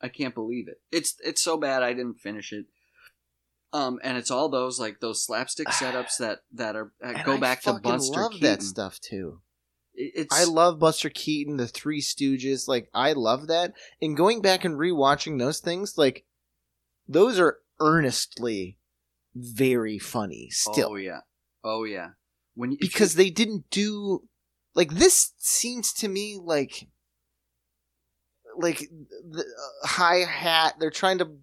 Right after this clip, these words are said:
Speaker 2: be like, "Oh, you're too dumb to get it. You'll think it's funny regardless."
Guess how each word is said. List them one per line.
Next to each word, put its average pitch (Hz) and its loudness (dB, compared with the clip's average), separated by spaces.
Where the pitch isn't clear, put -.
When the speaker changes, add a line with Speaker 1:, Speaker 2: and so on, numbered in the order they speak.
Speaker 2:
be 160 0
like, 131 4
"Oh, 170 6
you're 135 0
too 180 -4
dumb 139 4
to 135 -2
get 120 4
it. 113 0
You'll 139 4
think 135 -2
it's 127 -4
funny 113 -2
regardless." 95 -6